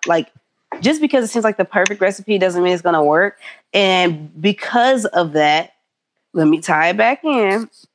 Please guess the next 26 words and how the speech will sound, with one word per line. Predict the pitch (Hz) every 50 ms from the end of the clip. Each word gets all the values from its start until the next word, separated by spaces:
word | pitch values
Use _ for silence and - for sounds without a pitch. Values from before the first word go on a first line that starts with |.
| _ _ _ _ _ _ _ _ _ - _ _ _ _ _ _ _ _ _ _ _ _ - 185
Because | 180 196 208 - - 240 233 247 226
of | 226 196 175
that, | 175 165 147 - - 156 143
that | 143 185 208 202 -
is | 180 190 175
the | - 175
main | 175 175 165
reason | 160 160 165 160 170
why | 160 147 151
I |
think | 156 - 165 147 147
B | 160 160
T | - - 156
S | 147 143 -
has | 165 160 156
a | 156 151
little | 147 156 185 214 254 277 285 269 254
bit | 208 208 202 196
of | 180
more | 180 175 170 165
staying | 170 - - _ 214 233 214 202 190
power | - 190 156 151 156 147 143 - _ _ _ _ _ -
than | 175 170
other | 139 170 202 196 190 180
groups. | 170 175 262 233 139 - - - _ _ _ -
Because | 202 214 - 233 208 190 185 185 180 180 180 175 170